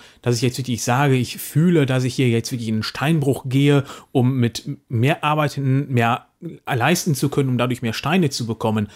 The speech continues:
Oder weil ich mehrere Arbeiter habe, kann ich auch mehr Steine einer Pyramide bauen. Ähm, das fühle ich nicht. Ich wa-, für mich ist einfach eine effizientere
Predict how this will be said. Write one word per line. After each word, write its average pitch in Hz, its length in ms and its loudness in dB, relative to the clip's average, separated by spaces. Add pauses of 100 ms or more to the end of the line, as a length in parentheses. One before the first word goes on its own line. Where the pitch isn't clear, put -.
(300)
Oder 127 340 0
weil 135 140 2
ich 123 180 0
mehrere 135 380 0
Arbeiter 135 360 0
habe, 135 260 2
kann 135 220 -2
ich - 160 -6
auch 117 160 -2
mehr 123 300 0 (220)
Steine 147 360 0
einer 127 120 0
Pyramide 127 520 2
bauen. 110 440 0 (300)
Ähm, 98 260 -8 (300)
das 120 160 -4
fühle 135 300 0
ich 107 120 -2
nicht. 104 200 -2
Ich 123 160 -6
wa-, 135 180 -4 (220)
für 143 140 0
mich 170 100 2
ist 160 60 2
einfach 147 160 0
eine 139 220 0
effizientere 139 600 -2